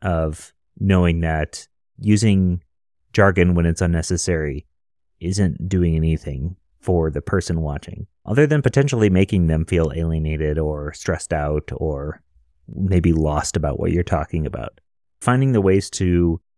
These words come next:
be able to bridge that gap between only teaching beginner skills, but still having a beginner way of explaining things is a tough problem, but something that I think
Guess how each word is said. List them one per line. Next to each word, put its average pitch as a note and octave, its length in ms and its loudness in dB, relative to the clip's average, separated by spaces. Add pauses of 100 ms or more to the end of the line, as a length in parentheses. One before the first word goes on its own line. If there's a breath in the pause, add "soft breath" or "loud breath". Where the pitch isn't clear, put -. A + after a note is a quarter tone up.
(160)
be A#2+ 200 6
able A2+ 220 6
to A2+ 120 -2
bridge F#2 300 2
that D2+ 220 0
gap D#2 220 -4
between E2+ 640 -2 (320)
only A#2 300 4
teaching A2+ 360 0
beginner F#2+ 420 4
skills, F#2 400 0
but - 180 -4
still G2+ 320 0
having F2+ 520 0 (100)
a D#2+ 340 -4 (260)
beginner G#2+ 800 4
way F#2 320 6
of F2 100 4
explaining F2 640 0
things B2+ 380 0
is G2 100 -2
a F#2 160 2
tough - 220 -2
problem, A2 400 4
but F#2 140 -2
something G2+ 300 -2
that F2 120 2
I E2+ 80 2
think E2 240 -4